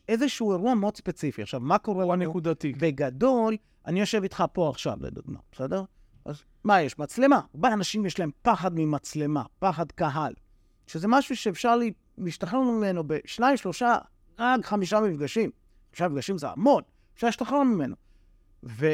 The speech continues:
Speaker 1: ואנשים מסתכלים, אתה יודע, הם מסתכלים על המצלמה, אין פה שום דבר מפחיד, זה סתם מצלמה, סתם מיקרופון, אין פה שום דבר מפחיד. אז מה מפחיד אותם? ומה שמפחיד אותם זה הסרטים בראש, זה הקולנוע הפנימי.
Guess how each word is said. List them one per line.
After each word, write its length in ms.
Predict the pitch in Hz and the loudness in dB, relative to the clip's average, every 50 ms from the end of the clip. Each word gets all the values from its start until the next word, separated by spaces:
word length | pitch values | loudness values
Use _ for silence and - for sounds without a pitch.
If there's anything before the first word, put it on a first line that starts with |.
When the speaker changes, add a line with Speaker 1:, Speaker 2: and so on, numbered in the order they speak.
| - - | 0 -2
Speaker 1:
ואנשים 360 | 143 147 143 143 - - 269 | -6 -6 -4 -4 -2 0 0
מסתכלים, 520 | 294 - - 214 - 247 262 277 254 226 | 0 0 -2 -4 0 2 2 4 4 2
אתה 100 | - - | 0 0
יודע, 160 | 165 175 160 143 139 120 - - 127 127 147 - _ _ _ _ - _ _ - | -2 -2 -2 -2 -4 -6 -8 -10 -10 -10 -10 -12 _ _ _ _ -20 _ _ -4
הם 100 | 151 170 | -4 -2
מסתכלים 400 | 160 - 165 - 196 220 254 294 | -2 -4 -4 -2 2 4 4 6
על 80 | 285 | 4
המצלמה, 680 | 254 202 185 - - - - 180 175 170 160 143 123 101 - _ _ _ _ _ _ _ _ _ _ _ _ _ - | 4 2 -2 -4 -6 -6 -4 -2 -2 -2 -2 -4 -6 -8 -14 _ _ _ _ _ _ _ _ _ _ _ _ _ -8
אין 120 | 156 160 | -6 -2
פה 100 | - 247 | 0 0
שום 200 | - - 269 269 | 2 2 4 4
דבר 200 | 254 247 254 262 | 4 4 4 2
מפחיד, 380 | 240 208 - - - 254 175 - - | 2 2 0 0 0 0 0 -2 -6
זה 80 | 131 | -12
סתם 240 | 131 - - 196 190 | -10 -4 0 0 2
מצלמה, 380 | 190 185 - 190 196 226 233 156 - _ _ _ _ _ _ _ - | 2 0 2 4 6 6 6 6 4 _ _ _ _ _ _ _ -18
סתם 260 | - - 202 180 185 | -4 0 2 4 4
מיקרופון, 460 | 214 247 - - 180 151 - 123 107 - - | 4 4 2 0 -4 -6 -6 -10 -12 -6 -4
אין 140 | 180 202 | -2 0
פה 120 | 214 - 320 | 0 0 0
שום 160 | - 285 247 | 2 2 2
דבר 200 | 202 175 156 151 | 2 2 0 -2
מפחיד. 320 | 147 143 - - 160 131 - _ _ _ _ _ - | -2 -4 -4 -4 -6 -8 -8 _ _ _ _ _ -8
אז 100 | 143 127 | -6 -2
מה 140 | 143 160 170 | 0 2 2
מפחיד 360 | 196 190 - - - 277 247 | 2 0 0 0 0 2 2
אותם? 260 | 254 - - 143 110 - - _ _ _ _ _ _ _ _ _ _ _ _ - _ _ _ _ _ _ _ _ _ _ _ - | 2 0 0 -4 -8 -8 -12 _ _ _ _ _ _ _ _ _ _ _ _ -20 _ _ _ _ _ _ _ _ _ _ _ -10
ומה 180 | - 147 185 214 | -2 0 0 2
שמפחיד 460 | - 294 254 175 - - 277 330 320 | 4 2 2 2 0 0 0 2 2
אותם 260 | 330 285 - 254 233 190 | 2 2 4 4 2 2
זה 80 | 180 | 0
הסרטים 520 | 160 - - - 165 156 - 170 156 143 131 | -2 -4 -4 -4 -4 -2 -2 -2 -2 0 -2
בראש, 360 | 131 113 85 90 85 - - | -2 -6 -8 -10 -14 -6 -2
זה 80 | 160 | -2
הקולנוע 400 | 160 - - 180 170 170 170 165 | -2 -2 -2 -2 -2 0 0 -2
הפנימי. 380 | 156 - - 143 139 120 151 - | -2 -4 -4 -6 -6 -6 -6 -10